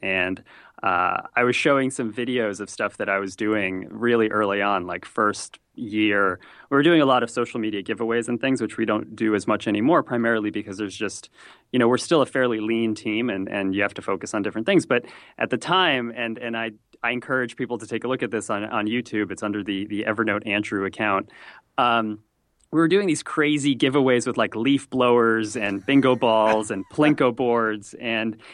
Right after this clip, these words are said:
it was just, like, we were just having a lot of fun. Um, but also there was something to that, that, that nobody, nobody outside the company would ever know. Um,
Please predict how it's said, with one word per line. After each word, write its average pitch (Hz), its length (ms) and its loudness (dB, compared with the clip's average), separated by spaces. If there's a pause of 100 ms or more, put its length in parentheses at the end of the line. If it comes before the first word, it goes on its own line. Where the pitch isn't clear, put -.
(260)
it 165 100 4
was 180 180 4
just, 196 220 2
like, 160 280 2
we 165 160 4
were 175 120 4
just 170 200 -6
having 135 340 -2
a 123 60 -2
lot 120 200 0
of 110 80 -8
fun. 131 520 -4
Um, 113 420 -4
but 139 140 0
also 143 560 2 (480)
there 139 160 2
was 143 180 2
something 170 540 0
to 156 220 4
that, 147 160 -2
that, 139 140 -4
that 139 160 -8
nobody, 165 640 0 (120)
nobody 202 300 2
outside 160 240 0
the 123 60 -6
company 127 320 -4
would 113 100 -2
ever 110 180 -4
know. 107 600 -4 (100)
Um, 113 320 0